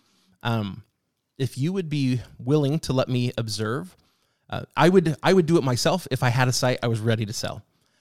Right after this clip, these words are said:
Um, but before I'm ready to, like, endorse anybody or be an affiliate, I need to be able to see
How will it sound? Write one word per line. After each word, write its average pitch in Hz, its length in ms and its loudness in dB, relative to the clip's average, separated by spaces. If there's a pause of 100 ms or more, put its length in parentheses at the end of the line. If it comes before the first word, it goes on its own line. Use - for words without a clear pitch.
(140)
Um, 107 400 -6
but 131 260 2 (300)
before 170 420 2
I'm 143 220 2
ready 123 200 2
to, 123 160 -4
like, 110 220 -2 (140)
endorse 117 680 -2
anybody 123 500 2
or 104 420 -2 (680)
be 131 160 6
an 123 80 2
affiliate, 127 600 0 (480)
I 135 100 0
need 135 240 2
to 160 100 0
be 127 160 2
able 113 180 -2
to 104 320 -2 (960)
see 104 540 -4